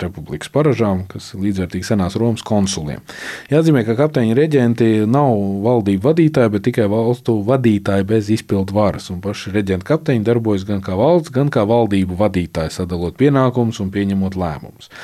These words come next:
Viņu īstermiņa pilnvaras ļauj bieži rotēt vadību un neļauj nevienai personai iegūt pārmērīgu ietekmi. Un šī vienošanās veicina sadarbību un vienprātības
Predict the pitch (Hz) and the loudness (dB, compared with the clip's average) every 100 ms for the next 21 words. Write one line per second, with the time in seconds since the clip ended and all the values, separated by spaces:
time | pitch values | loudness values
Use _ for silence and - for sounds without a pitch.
0 | - - - 165 214 175 - _ - 156 | -16 -18 -2 2 4 2 -6 _ 0 2
1 | 151 98 95 95 185 180 123 - 123 139 | 2 0 0 2 4 4 2 2 2 4
2 | 123 135 110 101 123 127 92 95 151 190 | 4 4 4 2 0 0 -2 0 2 4
3 | 202 196 180 110 120 156 135 123 131 107 | 2 2 0 0 0 2 2 2 4 2
4 | 104 107 123 104 98 151 151 143 107 117 | 0 2 2 2 2 0 2 0 2 2
5 | 117 98 104 110 107 95 95 110 98 - | 2 0 0 2 2 2 2 2 2 0
6 | 69 - 87 92 151 - 117 117 117 104 | -10 -10 -14 -12 -14 -10 -4 -2 -2 2
7 | 156 165 117 - 98 98 110 123 104 90 | 2 4 0 -2 -4 0 0 0 -2 -2
8 | 131 156 143 143 131 117 120 113 95 113 | 0 2 4 2 2 0 -2 -2 0 0
9 | 110 87 - 92 92 | 0 -6 -4 -6 -4